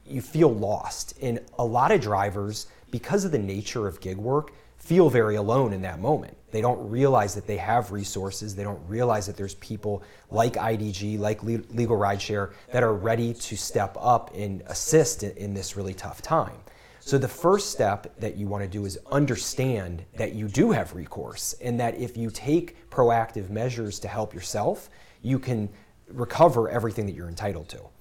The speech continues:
So to, to hit on what Jared was specifically asking about, what do you do at the scene? Well, first, you want to try to make a police report. Sometimes the cops won't come out. Sometimes you're going to need to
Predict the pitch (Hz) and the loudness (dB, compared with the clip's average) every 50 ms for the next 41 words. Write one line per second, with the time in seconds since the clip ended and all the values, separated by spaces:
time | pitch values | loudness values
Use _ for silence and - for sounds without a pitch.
0 | - - - - - - - - - - 139 131 113 - - - 117 110 107 - | -20 -20 -20 -20 -20 -20 -16 -4 2 4 4 4 4 2 0 4 4 4 4 2
1 | - - 117 110 104 139 135 127 113 101 104 - - - - 110 127 117 107 92 | -2 -6 -6 -4 0 2 2 2 2 0 -2 -4 -6 -8 -6 -2 0 0 0 0
2 | 92 98 95 - - - - - - 110 - - 131 - 113 - 113 104 123 151 | -2 -6 -8 -8 -10 -8 -8 -8 -6 -4 -2 -2 -2 -2 -2 -2 0 0 0 0
3 | 170 - 123 101 80 127 120 147 180 170 131 117 113 107 - - - - - 180 | 0 0 -2 -4 -2 2 2 4 4 4 2 0 -2 -4 -4 -6 -8 -6 -6 -6
4 | - - - - - - _ _ - 107 113 113 113 - - - - - - - | -6 -8 -10 -14 -20 -20 _ _ 0 2 4 4 4 2 -2 -10 -18 -12 0 4
5 | 156 165 175 170 - - - - 98 120 127 101 113 113 139 - - - 135 - | 4 4 4 4 -2 -8 -10 -8 -4 -4 -2 0 0 0 0 -2 -4 -6 -10 -2
6 | - 131 127 117 110 107 107 101 - 101 - - 107 101 - - - 78 - 73 | 0 2 2 2 2 0 -2 -2 -4 -6 -8 -8 -6 -6 -6 -6 -10 -12 -12 -12
7 | 62 - - _ _ - - - - - - - _ - - - - 135 139 139 | -14 -14 -16 _ _ -20 -20 -20 -20 -20 -20 -20 _ -12 -4 -2 0 2 4 4
8 | 135 135 135 139 123 113 117 - 123 120 120 - - - 113 113 - - - 104 | 6 6 6 4 2 0 0 2 4 4 4 4 2 -2 -4 -4 -4 -6 -6 -4
9 | 104 104 101 - - - 113 107 110 113 113 104 95 107 98 101 104 101 104 101 | -4 -4 -4 -4 -4 -6 -6 -6 -6 -6 -6 -6 -6 -6 -4 -4 -4 -4 -4 -4
10 | 101 101 90 101 | -4 -4 -6 -8